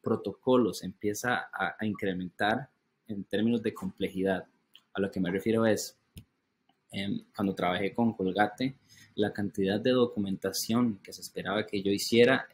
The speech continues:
empezó a ser un poco, mm, podría decir molesto,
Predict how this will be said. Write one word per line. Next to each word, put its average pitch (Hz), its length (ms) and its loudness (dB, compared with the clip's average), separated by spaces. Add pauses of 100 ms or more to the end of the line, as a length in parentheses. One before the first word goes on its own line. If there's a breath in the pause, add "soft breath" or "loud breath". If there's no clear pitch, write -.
(520)
empezó 110 360 2
a 135 40 2
ser 135 140 4
un 131 140 8
poco, 120 580 6 (2500 loud breath)
mm, 113 360 4 (840 soft breath)
podría 110 320 4
decir 127 220 -2
molesto, 151 720 -2